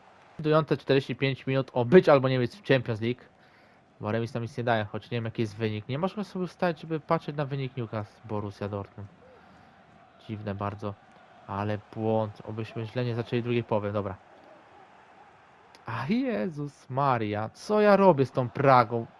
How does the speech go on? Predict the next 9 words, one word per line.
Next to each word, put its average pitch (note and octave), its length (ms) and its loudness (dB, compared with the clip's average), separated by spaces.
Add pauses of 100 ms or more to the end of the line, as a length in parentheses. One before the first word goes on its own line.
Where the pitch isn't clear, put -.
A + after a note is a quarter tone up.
(280)
Tu F3 120 -14
powinno E3+ 220 -2
być D3+ 160 -10 (420)
pewne E3 240 6
sześć D3 160 -6
punktów. C3 420 0 (800)
A B2 180 -4
na C3 80 -4
razie C3+ 420 0